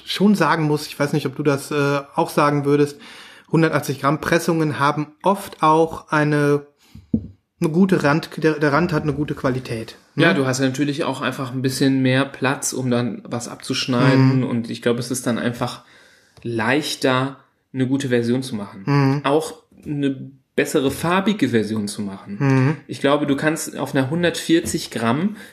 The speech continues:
Speaker 2: kannst du einfach nicht so ein schönes Splatter oder ein Marbled machen.
Speaker 1: Mhm.
Speaker 2: Da kannst du vielleicht höchstens eine gute durchsichtige machen, aber das war's dann auch schon.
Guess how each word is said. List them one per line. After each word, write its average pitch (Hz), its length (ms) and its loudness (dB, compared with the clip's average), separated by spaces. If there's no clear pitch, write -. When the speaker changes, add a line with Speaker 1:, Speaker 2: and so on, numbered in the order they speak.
Speaker 2:
kannst 160 320 -2
du - 80 2
einfach 135 300 0
nicht 139 180 -4
so - 80 0
ein 123 80 0
schönes 131 680 0
Splatter 127 600 0
oder 107 160 -2
ein 107 140 -2
Marbled 117 560 2
machen. 113 500 -4
Speaker 1:
Mhm. 135 260 4
Speaker 2:
Da 135 60 4
kannst 131 160 0
du 127 60 -2
vielleicht 123 180 2
höchstens 135 340 -2
eine 120 120 0
gute 135 240 2
durchsichtige 135 580 0
machen, 139 280 -2
aber 120 180 -2
das 117 200 -2
war's 139 220 2
dann 104 160 -2
auch 104 140 -10
schon. 101 240 -8